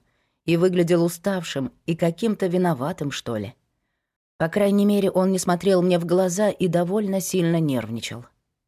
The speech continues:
«Что ж, если мой любимый мужчина наигрался в семейную жизнь, и у него появилась другая женщина»,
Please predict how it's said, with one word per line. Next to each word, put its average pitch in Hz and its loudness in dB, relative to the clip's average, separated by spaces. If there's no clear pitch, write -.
«Что 185 2
ж, - -4
если 185 0
мой 175 4
любимый 175 4
мужчина 160 2
наигрался 165 2
в - -8
семейную 156 4
жизнь, 156 0
и 147 0
у 170 4
него 175 4
появилась 175 4
другая 170 2
женщина», 156 -2